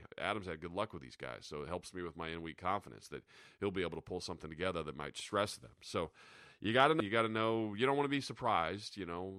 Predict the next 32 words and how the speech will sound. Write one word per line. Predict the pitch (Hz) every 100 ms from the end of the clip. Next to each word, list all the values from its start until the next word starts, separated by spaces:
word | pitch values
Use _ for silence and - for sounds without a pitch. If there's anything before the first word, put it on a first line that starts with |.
| 90
one | 98 101
o'clock | 95 98 98
Eastern | 104 98 - 95
on | 92 87
Sunday, | 101 87 85 98 90
a | 82 - - - -
few | 120
series | 110 120 113 104 95
in, | 107 101
if | 90
they're | -
shot | 95 113 98 -
plays | 101 92
to | 85
Gabriel, | 87 104 90 65
if |
they | -
go | 80 85
right | 80 90 95
at | 95 92
that, | 69 55
or | 65
they | 90
throw | - 98
some | - 90
go | 90
routes | 92 71 -
this | 60 -
guy, | 71 57 53 - -
uh, | - 73
or | 78
they | 82 90 90